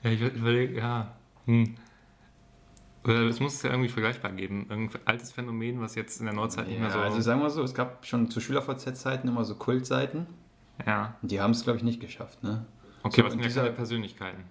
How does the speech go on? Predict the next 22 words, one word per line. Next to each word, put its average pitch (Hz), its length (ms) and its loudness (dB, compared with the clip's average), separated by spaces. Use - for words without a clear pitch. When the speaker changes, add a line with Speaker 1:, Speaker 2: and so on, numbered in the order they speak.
Speaker 2:
Ja, 101 140 0
nee, 117 140 6
aber 120 80 4
es - 60 -4
ist 117 60 -2
auch 113 60 -8
ein 113 420 0
Phänomen, 123 420 4
ein 120 60 2
Zeitgeist-Phänomen. 104 960 -4
Speaker 1:
Mhm. 117 380 4
Speaker 2:
Und, 110 260 4
äh, 101 300 2
die 101 80 4
haben's 113 140 2
nicht 147 140 4
gepackt, - 380 -8
ne? 104 340 2
Speaker 1:
Ja. 107 400 2
Speaker 2:
Und 113 120 8
ich - 80 -2
glaub, - 300 4